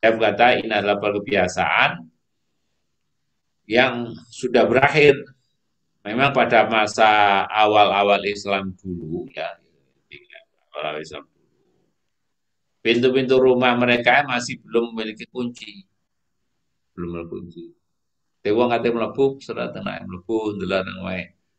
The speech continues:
Nang bapake, nang pamane, wae dulure, mlebu bludak-bludus kono garpu, kono lawang, lawang. Saiki kate lo-, kate ngono. Ya mlebu,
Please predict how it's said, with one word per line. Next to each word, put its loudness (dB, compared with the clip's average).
Nang -8
bapake, -6
nang -8
pamane, -8
wae -8
dulure, -6
mlebu -10
bludak-bludus -10
kono -8
garpu, -10
kono -10
lawang, -4
lawang. -8
Saiki -2
kate -4
lo-, 0
kate -4
ngono. -14
Ya -2
mlebu, 0